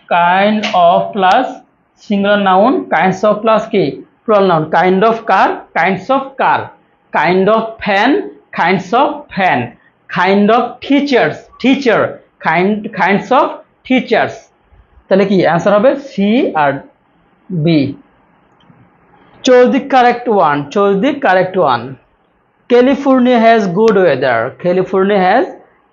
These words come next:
good weather। ক্যালিফোর্নিয়া আবহাওয়া কি অনেক ভালো? রাইট, হইতে পারে।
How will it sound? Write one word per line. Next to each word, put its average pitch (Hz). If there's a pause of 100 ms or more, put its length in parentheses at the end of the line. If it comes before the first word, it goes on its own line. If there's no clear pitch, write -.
good 202
weather। 139 (420)
ক্যালিফোর্নিয়া 208
আবহাওয়া 190
কি 202
অনেক 180
ভালো? 135 (400)
রাইট, 185
হইতে 196
পারে। 135